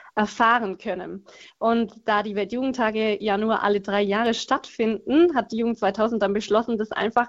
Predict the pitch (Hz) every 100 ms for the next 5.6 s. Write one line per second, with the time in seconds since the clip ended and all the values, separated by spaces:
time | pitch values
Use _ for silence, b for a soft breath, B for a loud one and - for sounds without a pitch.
0 | - 220 208 214 196 226 254 254 214 208
1 | 254 330 b b b b 247 269 254 226
2 | 202 214 226 214 202 202 - 294 320 349
3 | - 226 220 - 196 214 240 214 214 254
4 | - 208 214 214 208 - 220 269 320 320
5 | 311 - 262 277 311